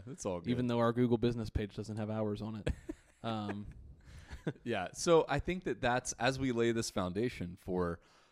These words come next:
Speaker 1: the Holy Spirit and chapter twelve, really through chapter fourteen, verse thirty-seven, I believe, but it could be forty-three,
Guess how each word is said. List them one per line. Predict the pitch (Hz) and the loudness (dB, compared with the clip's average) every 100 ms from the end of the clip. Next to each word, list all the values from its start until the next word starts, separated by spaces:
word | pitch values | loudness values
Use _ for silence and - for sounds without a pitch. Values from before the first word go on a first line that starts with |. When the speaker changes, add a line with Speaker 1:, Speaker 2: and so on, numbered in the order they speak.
| _ | _
Speaker 1:
the | 98 | 0
Holy | 110 104 | 4 4
Spirit | - - 98 92 92 - - | 2 -2 -2 2 0 -2 -8
and | 90 90 85 - | -8 -8 -10 -12
chapter | - 98 101 | -2 -2 -2
twelve, | - 92 90 87 | -4 -2 -2 -2
really | 92 90 | -4 -4
through | - 90 | -10 -8
chapter | 90 - | -8 -8
fourteen, | - 95 - 92 87 | -8 -10 -8 -10 -8
verse | 87 - - _ | -10 -10 -18 _
thirty-seven, | 101 87 85 - 87 85 | -6 -6 -8 -8 -8 -8
I | 85 | -8
believe, | 85 85 82 - | -6 -8 -8 -8
but | 80 - - | -8 -10 -18
it | - | -10
could | 101 | -8
be | |
forty-three, | 92 80 85 87 92 | -8 -12 -12 -14 -14